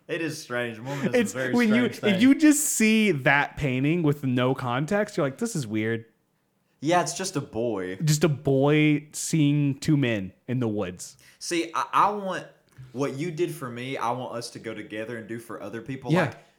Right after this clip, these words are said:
Speaker 1: because when you are introducing someone new into your faith, it makes you see your faith with fresh eyes.
Speaker 2: Yeah,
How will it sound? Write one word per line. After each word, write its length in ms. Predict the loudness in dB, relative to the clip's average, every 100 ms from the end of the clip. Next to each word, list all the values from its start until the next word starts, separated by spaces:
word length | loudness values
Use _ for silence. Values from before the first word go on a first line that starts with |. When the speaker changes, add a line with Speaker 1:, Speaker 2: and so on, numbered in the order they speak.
| _ _ _
Speaker 1:
because 520 | -8 -4 -4 -6 -14 _ _ _ _ _ _ _
when 240 | -12 -8
you 240 | -6 -4 0
are 180 | 0 -2
introducing 640 | -6 -10 -10 -10 -10 -10
someone 440 | -10 -8 -8 -10 -10
new 160 | -10
into 180 | -10 -12
your 100 | -12
faith, 280 | -8 -8 -8
it 40 |
makes 220 | -12 -12
you 80 | -14
see 140 | -14 -14
your 160 | -14
faith 260 | -14 -14 -14
with 100 | -20
fresh 380 | -16 -14 -14 -16
eyes. 440 | -20 -20 -20 -16
Speaker 2:
Yeah, 320 | -2 0 0